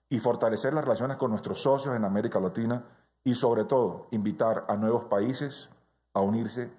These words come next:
a este patrimonio latinoamericano. Fue México el país que inició ese proceso de expansión en la región. Todavía hay miembros en la región que pueden perfectamente sumarse a este sueño latinoamericano y caribeño.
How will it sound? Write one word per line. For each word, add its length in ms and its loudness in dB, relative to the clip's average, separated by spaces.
a 160 0
este 180 -4
patrimonio 420 -2
latinoamericano. 760 -4
Fue 120 0
México 540 -4
el 120 -4
país 200 0
que 100 -2
inició 560 -2
ese 220 -2
proceso 460 -2
de 40 0
expansión 420 -4
en 60 -4
la 80 -2
región. 380 -2
Todavía 560 4
hay 320 0
miembros 420 2
en 60 0
la 60 0
región 220 -2
que 120 -2
pueden 280 0
perfectamente 640 -2
sumarse 440 -2
a 100 0
este 160 -8
sueño 300 0
latinoamericano 720 -4
y 20 -6
caribeño. 500 -4